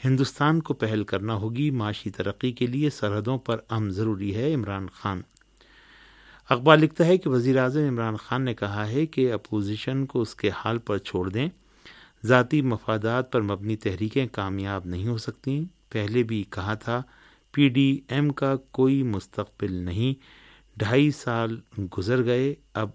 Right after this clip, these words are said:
سب کو پہلے سے زیادہ محنت کرنا ہوگی، مہنگائی کنٹرول کرنا اور عوامی مفاد کے منصوبے مکمل کرنا پہلی ترجیح ہے۔ ذخیرہ اندوزوں اور قبضہ مافیا کے خلاف کارروائیاں جاری رکھی جائیں اور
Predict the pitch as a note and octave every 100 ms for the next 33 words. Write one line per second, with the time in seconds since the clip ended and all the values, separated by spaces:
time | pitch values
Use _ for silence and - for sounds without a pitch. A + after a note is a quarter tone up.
0 | - - C3+ A2+ - C3 B2+ - - -
1 | _ _ C3+ B2+ D3 D3 B2 G#2+ G#2 G#2
2 | A#2 - - A2 G#2 G2+ - G2 G#2+ A2
3 | A2 A2+ C#3 - - - _ - A2+ A2+
4 | A2+ B2+ B2+ G#2 G2 G#2+ G2+ F#2 - G2
5 | G#2 C3 C#3+ - G#2 G#2 G#2 A2 B2 C3
6 | _ - _ _ _ - G#2+ - B2+ C3
7 | C3+ - A#2 G2+ F#2+ - A#2 A#2 F#2+ -
8 | G2 G2 F#2 A2+ A2+ A#2+ - G2 F#2 G2+
9 | G2+ F2+ F#2+ F2+ G2+ - _ _ _ -
10 | - - - - - B2 - D3 D3 C#3
11 | C#3+ C#3 F3+ F3 D#3+ B2+ A2+ C3+ B2 G2+
12 | - C3+ B2+ A#2 G#2+ A2+ A#2+ - G#2 F#2+
13 | F#2+ G#2 A#2 A2+ G2+ F#2 F#2+ F#2 - F2
14 | E2+ G#2+ C#3+ - - - - - _ C3
15 | B2+ A#2+